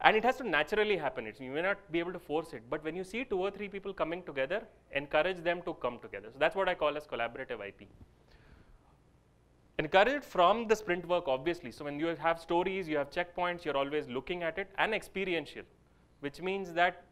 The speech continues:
depending on the type of company you are, y-, you might be also a user of your product. So have that view. So something for you to take back. Uh, people manage, I'm, I think I'm assuming about thirty to forty percent of you are also people managers. How many of you have goals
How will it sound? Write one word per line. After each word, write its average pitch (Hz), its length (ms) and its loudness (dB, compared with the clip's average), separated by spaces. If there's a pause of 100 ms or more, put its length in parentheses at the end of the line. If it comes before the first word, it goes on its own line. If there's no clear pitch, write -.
depending 180 320 4
on 254 40 2
the 226 60 2
type 165 240 4
of 180 140 -6
company 170 360 0
you 180 140 0
are, 160 240 2 (380)
y-, 165 120 -14
you 180 180 -6
might 208 240 4
be 220 100 0
also 190 260 0
a 226 40 0
user 160 340 2
of 180 200 2
your 127 120 -4
product. 98 440 -8 (840)
So 175 260 0 (220)
have 165 300 4
that 143 280 4
view. 98 140 -12 (300)
So 180 220 -2 (240)
something 202 320 0
for 185 200 4
you 170 140 2
to 156 100 -4
take 120 280 -4
back. 110 200 -6 (560)
Uh, 156 300 6 (260)
people 240 240 0
manage, 147 320 -2
I'm, 135 220 -6
I 143 80 -4
think 196 180 -4
I'm 170 80 -2
assuming 160 320 -2
about 139 200 0
thirty 143 240 -4
to 147 80 -8
forty 135 260 -6
percent 135 260 -12
of 127 120 -10
you 143 60 -4
are 127 100 0
also 120 240 -4
people 120 300 -12
managers. 104 360 -10 (400)
How 156 140 2
many 220 160 -2
of 233 140 -4
you 233 80 -6
have 196 240 0 (580)
goals 180 720 -2